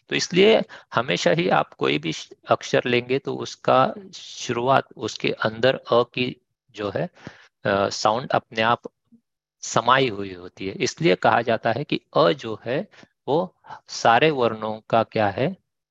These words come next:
वो उगम स्थान है या आधार है, वही अक्षर है। तो ओम में भी अक्षर का ही आधार है। तो फिर ओम को हम यू-, इतना क्यों मानते हैं? इसका कारण ये है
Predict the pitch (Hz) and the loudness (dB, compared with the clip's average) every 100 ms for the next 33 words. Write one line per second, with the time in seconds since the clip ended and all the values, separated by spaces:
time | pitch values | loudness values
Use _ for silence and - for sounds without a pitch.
0 | _ 127 - 127 110 135 143 - - 117 | _ -10 -6 -6 0 0 -2 -10 -2 0
1 | 117 104 120 190 156 110 131 - 104 101 | 0 0 0 0 -2 0 0 2 4 4
2 | - 107 110 98 95 90 _ _ _ _ | 2 0 2 -2 -10 -18 _ _ _ _
3 | _ 120 110 180 202 147 117 - 135 110 | _ -2 0 0 2 2 2 2 2 2
4 | _ _ _ - - 95 - _ - _ | _ _ _ -12 -8 -8 -8 _ -20 _
5 | _ _ 135 143 - _ _ - 147 185 | _ _ -4 -4 -4 _ _ 4 6 6
6 | 185 190 185 _ _ _ _ 196 151 165 | 2 -4 -8 _ _ _ _ -8 2 2
7 | 156 143 208 - 120 - - 135 - 135 | 4 2 0 0 -2 0 0 0 4 2
8 | 127 147 - 90 - - 87 - 117 175 | 2 -2 0 -2 -2 -8 -8 -10 -20 -20
9 | _ _ _ _ _ _ _ _ _ _ | _ _ _ _ _ _ _ _ _ _
10 | - 196 - 202 - 185 196 202 175 185 | 0 2 6 4 6 2 2 2 2 0
11 | 180 180 180 - - - - - 175 175 | -2 -2 -2 -4 -10 -6 -4 -2 0 0
12 | - 185 156 147 - 147 139 190 _ _ | 2 2 2 0 2 0 0 -4 _ _
13 | _ _ - - - 202 - 131 143 170 | _ _ -10 -4 0 2 4 4 4 0
14 | 143 120 - 123 | -2 -2 -2 -8